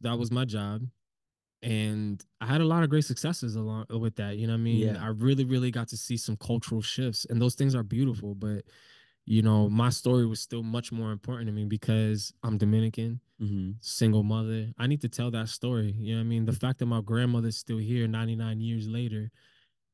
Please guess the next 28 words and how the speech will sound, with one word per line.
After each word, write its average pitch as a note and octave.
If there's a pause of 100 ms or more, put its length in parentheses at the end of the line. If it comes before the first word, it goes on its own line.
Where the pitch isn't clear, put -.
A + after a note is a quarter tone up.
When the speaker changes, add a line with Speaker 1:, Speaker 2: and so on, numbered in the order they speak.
(100)
Speaker 1:
those B2
were B2
the A2+
things A2+
that A2
were G#2+
more G#2+
important G2+
Speaker 2:
Beautiful G2+
Speaker 1:
to -
me, -
Speaker 2:
thing. -
Speaker 1:
you G#2+
know? A2 (180)
Very, B2+
very A#2
Speaker 2:
Awesome. A2
Speaker 1:
much A2
more G#2
important G#2
to G2+
me. G2+
Like, G#2
those C3
were A#2+
my, A2
those B2+
were A2+